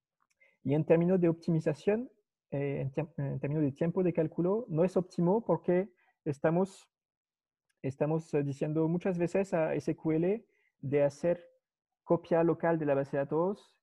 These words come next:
escritura, reemplazar la, la, la copia, mm, oficial de la base de datos.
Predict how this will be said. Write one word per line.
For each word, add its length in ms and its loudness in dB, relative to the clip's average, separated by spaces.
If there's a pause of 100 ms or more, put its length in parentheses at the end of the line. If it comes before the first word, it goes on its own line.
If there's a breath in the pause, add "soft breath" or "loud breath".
(120)
escritura, 800 -4
reemplazar 580 -2
la, 680 0
la, 560 -8 (480)
la 240 -8
copia, 640 -8
mm, 360 -10
oficial 440 -4
de 80 -4
la 80 -2
base 180 -6
de 60 -2
datos. 400 -8